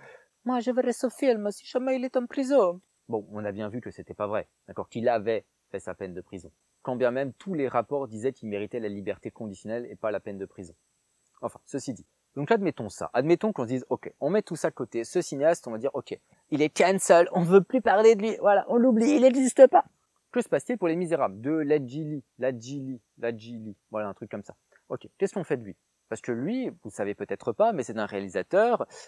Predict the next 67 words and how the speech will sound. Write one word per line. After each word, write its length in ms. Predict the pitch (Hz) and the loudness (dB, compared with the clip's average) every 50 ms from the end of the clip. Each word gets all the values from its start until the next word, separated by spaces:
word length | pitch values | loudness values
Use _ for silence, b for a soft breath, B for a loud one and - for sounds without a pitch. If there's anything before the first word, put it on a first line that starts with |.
| B _ | B _
bah, 120 | - 190 | -2 0
qui 100 | - - | 0 0
a 40 | 139 | -2
fait 100 | - 196 | 0 0
de 40 | 180 | 0
la 60 | 156 | -2
prison, 320 | - - 160 139 131 117 | -2 -2 -4 -4 -4 -6
ça 120 | 101 - 98 | -8 -8 -8
a 20 | |
été 160 | 92 - 104 | -8 -8 -8
révélé 300 | 95 101 95 101 98 104 | -6 -6 -6 -4 -2 -2
assez 220 | 98 90 - - 95 | -2 -2 -4 -6 -10
récemment. 540 | 87 87 - - 95 104 120 160 202 233 B B B B B B B B B B | -10 -10 -8 -6 -6 -4 -2 -2 -2 -4 B B B B B B B B B B
En 80 | - 135 | -2 0
fait, 160 | - 151 - - | 0 0 0 0
alors 180 | 107 101 - - | -2 -2 -2 -4
si 300 | - - - - 202 180 | -10 -16 -12 -8 -6 -2
j'ai 120 | 151 175 | 0 0
bien 220 | 147 135 160 156 151 | 0 0 -2 -4 -2
compris, 400 | - 160 147 - - 180 165 147 | -4 -6 -6 -6 -4 -6 -6 -4
si 140 | - 139 | -4 -6
je 100 | 110 113 | -8 -6
me 160 | 110 107 110 107 | -4 -4 -4 -4
trompe 320 | - - - - 113 - _ - | -6 -10 -12 -12 -12 -12 _ 0
pas, 240 | 185 214 233 226 _ _ _ _ - | 0 0 0 -2 _ _ _ _ -8
à 80 | 92 | -6
vérifier, 420 | 95 98 98 98 - - 147 190 - _ _ _ _ _ _ | -4 -4 -4 -6 -6 -8 -10 -10 -10 _ _ _ _ _ _
ce 80 | - - | -16 -8
qu'il 160 | - 165 156 | 0 4 4
a 80 | 151 147 | 4 6
fait, 300 | - 214 226 247 254 _ _ _ _ _ _ _ | 4 2 0 0 0 _ _ _ _ _ _ _
c'est 140 | - - 147 | -8 -6 -2
qu'il 120 | - 170 | 0 0
était 120 | 156 - 165 | 2 2 2
avec 200 | 156 160 - 127 | 0 0 0 -2
un 80 | 110 | -4
pote, 340 | 107 - 170 208 220 - - - | 0 2 4 4 4 2 -4 -12
et 60 | 135 | -10
son 160 | - - 139 - | -8 -8 -6 0
pote 260 | - 185 202 - - | 2 2 2 2 0
avait 140 | 120 117 117 | -4 -4 -6
une 80 | 107 | -8
sœur, 400 | - - 156 165 190 202 - - - - | -4 0 2 2 2 2 -2 -6 -10 -10
et 60 | 123 | -8
sa 180 | - - 120 - | -6 -6 -8 -8
sœur, 320 | - - 170 185 180 165 | -4 0 2 2 2 2
elle 60 | 131 | 0
sortait 260 | - - - - - | -4 -6 -6 -4 -4
avec 160 | 139 120 - 127 | -4 -4 -4 -6
un 60 | 120 | -6
mec 160 | 143 160 - | -6 -8 -10
qu'ils 180 | - 131 123 135 | -10 -8 -6 -4
aimaient 120 | 139 135 | -4 -2
pas. 140 | - 151 131 | -2 -2 -2
Du 160 | 117 117 107 | -2 -4 -8
coup, 240 | - - 190 202 202 b b b b - - | -8 -8 -8 -8 -8 b b b b -8 -4
euh, 100 | 113 117 | -4 -2
Ladjili 720 | 127 147 143 127 117 127 139 139 139 139 147 156 151 143 | 0 -2 -2 -4 -6 -12 -14 -14 -10 -6 -4 -2 -2 -2
et 60 | 123 | -4
son 180 | 120 - - 117 | -6 -8 -12 -8
pote, 280 | - - 185 208 208 - | -2 0 0 0 0 -2
eh 80 | - 123 | -6 -6
ben, 120 | 117 139 | -4 -4
ils 80 | 139 127 | -4 -6
sont 160 | - - 127 117 | -8 -8 -8 -6
allés, 200 | 120 139 160 156 | -4 -2 0 0
euh, 300 | 127 113 107 107 107 | 0 2 2 0 0